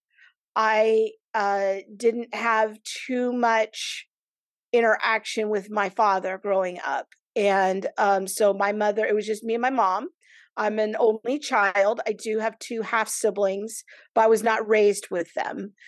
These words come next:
Um, but they're, they're in my life, and I, I love them, and we're close and everything. But, um, our father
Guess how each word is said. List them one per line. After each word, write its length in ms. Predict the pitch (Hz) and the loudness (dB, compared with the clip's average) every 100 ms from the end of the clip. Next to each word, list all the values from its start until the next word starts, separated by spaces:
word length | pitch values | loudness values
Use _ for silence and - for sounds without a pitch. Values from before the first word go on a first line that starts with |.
| - - _ - | -20 -20 _ 0
Um, 480 | 220 214 208 208 208 | 4 4 4 2 0
but 160 | 226 247 | 0 2
they're, 100 | 233 - | 0 2
they're 180 | 247 233 | 2 4
in 60 | 233 | 4
my 140 | 226 | 4
life, 360 | 220 214 214 220 | 4 4 2 0
and 400 | 202 208 208 202 _ _ _ | -4 -4 -8 -12 _ _ _
I, 200 | 220 214 208 | -2 0 2
I 100 | 220 | 2
love 220 | 233 254 | 4 2
them, 160 | 226 233 | 2 -2
and 120 | 226 | 0
we're 100 | 214 | -2
close 420 | 214 208 196 190 | 0 2 2 0
and 280 | 202 185 185 - | -8 -10 -12 -8
everything. 460 | 196 196 190 180 175 | -4 -2 -2 -4 -4
But, 200 | 185 - - - - _ 220 | -2 -4 -6 -20 -20 _ 2
um, 320 | 196 196 196 | 4 4 2
our 160 | 214 214 | 4 4
father 800 | - 220 202 202 196 196 185 | 4 4 4 4 2 2 0